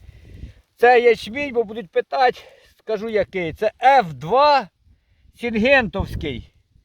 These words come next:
Не пам'ятаю назву, ну... Гібридний ячмінь. І ми його сіємо другий раз.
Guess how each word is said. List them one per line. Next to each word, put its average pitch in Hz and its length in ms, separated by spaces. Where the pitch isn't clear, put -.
Не - 160
пам'ятаю 233 600
назву, 247 480
ну... 202 240
Гібридний 226 720
ячмінь. 247 640
І 185 100
ми 254 180
його 247 160
сіємо 247 420
другий 233 400
раз. 180 360